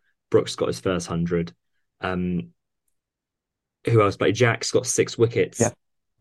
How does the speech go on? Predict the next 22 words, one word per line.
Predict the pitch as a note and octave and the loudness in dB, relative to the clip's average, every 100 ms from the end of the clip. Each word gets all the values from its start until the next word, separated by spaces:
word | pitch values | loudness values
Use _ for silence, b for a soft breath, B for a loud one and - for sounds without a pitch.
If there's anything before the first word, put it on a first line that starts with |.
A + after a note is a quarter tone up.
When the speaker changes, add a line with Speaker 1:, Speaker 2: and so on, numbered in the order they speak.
| _ | _
Speaker 1:
Jack's | C#3 A#2 C3+ | 2 2 0
had | A#2 | -2
three | A#2 B2+ A2+ | 2 2 4
wickets | A#2 A#2+ - - - | 2 0 -4 -8 -8
in, | - G#2+ G#2 A2 A#2 | -4 -4 -4 -6 -6
<laughs> | - | -4
before, | A#2+ A#2 G2+ | -4 2 4
in | F#2+ A2 A#2 | 4 2 2
first | A#2 A#2+ A#2+ | 2 2 2
class | A2+ | 0
cricket | - A2+ | 0 -4
before | G2+ A2+ | 2 4
this | G#2+ G#2+ | 4 2
season. | A#2 G#2+ G2+ | -2 -2 -4
Now | G2+ | -4
he's | G2+ | -2
got | A2+ | -2
six | A#2 - - | 0 -4 -2
in | G#2 | -4
a | |
test | A#2+ A#2+ A#2+ | -2 -2 -2
match. | F#2+ | -8